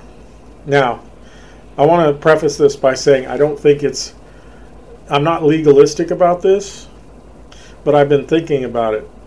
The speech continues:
quite a bit. You know, the church that I go to has never had a senior pastor. And when I went and visited other churches, I began to have an understanding of why maybe that's not such a good idea.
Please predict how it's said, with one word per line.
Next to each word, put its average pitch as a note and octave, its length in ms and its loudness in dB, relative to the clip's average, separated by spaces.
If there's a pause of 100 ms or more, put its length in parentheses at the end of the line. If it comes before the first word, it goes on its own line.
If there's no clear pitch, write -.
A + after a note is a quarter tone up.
quite C3 240 -2
a A#2+ 60 -6
bit. B2 340 -6
You C3+ 120 -12
know, B2+ 180 -8
the B2 80 -10
church D#3 320 -2
that D3+ 100 2
I C3+ 80 2
go C#3 200 4
to C3 320 -4
has A#2+ 260 -10
never C3+ 280 -4
had C3+ 280 -2
a A#2+ 80 -4
senior B2 360 -8
pastor. B2+ 560 -6 (920)
And B2+ 540 -6
when C3+ 200 -4
I C3+ 120 0
went E3+ 320 -4
and C#3+ 160 -10
visited C#3+ 420 0
other C3 240 2
churches, D3 460 -2
I B2+ 140 -8
began C#3 400 -2
to B2+ 340 -8 (1300)
have C#3 280 -2
an C3+ 100 -2
understanding C3+ 640 -4
of A2+ 120 -8
why B2 460 -4 (240)
maybe B2 360 -6
that's A#2+ 260 -8
not B2 240 -10
such B2 220 -10
a A2+ 60 -12
good A#2 200 -8
idea. A2 500 -6